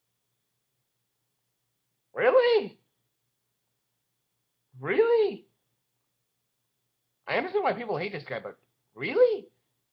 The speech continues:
They give you a reason in Rainbow Rocks. He was a dick. He wanted to suck a bunch of ass. I mean, really?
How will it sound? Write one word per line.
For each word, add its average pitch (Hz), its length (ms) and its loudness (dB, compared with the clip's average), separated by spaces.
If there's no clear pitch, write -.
They 233 120 -4
give 359 200 0
you 403 140 6
a 285 40 0
reason 294 260 -6
in 254 200 -4
Rainbow 247 300 2
Rocks. 233 440 4
He 208 120 -8
was 254 180 6
a 254 220 10
dick. 277 300 12
He 180 80 -6
wanted 254 260 8
to 240 140 8
suck 277 200 12
a 220 100 6
bunch 196 220 10
of 160 100 0
ass. 139 300 8
I 170 60 0
mean, 247 200 -4
really? 294 460 2